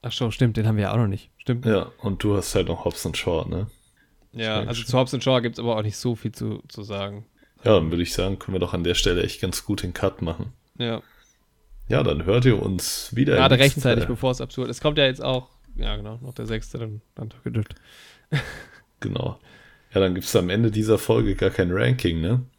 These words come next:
Speaker 1: Gibt gar kein Ranking. Ja, es bringt halt auch nichts, weil wir ja noch nicht durch sind mit allem.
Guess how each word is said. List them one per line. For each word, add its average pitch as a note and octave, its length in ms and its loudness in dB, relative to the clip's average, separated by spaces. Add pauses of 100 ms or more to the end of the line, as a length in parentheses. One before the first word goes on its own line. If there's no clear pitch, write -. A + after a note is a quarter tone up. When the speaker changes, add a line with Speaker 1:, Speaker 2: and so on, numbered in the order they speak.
(440)
Speaker 1:
Gibt A#2+ 220 -4
gar A#2+ 140 2
kein B2+ 180 0
Ranking. A#2+ 500 -2 (920)
Ja, A#2+ 140 6
es C3+ 100 2
bringt D#3+ 240 8
halt D#3 120 10
auch A#2+ 100 6
nichts, B2 280 2
weil A#2 180 4
wir A#2 80 4
ja A#2 100 6
noch A#2 100 4
nicht - 180 2
durch D3 200 8
sind - 120 -2
mit - 140 -4
allem. B2+ 300 -4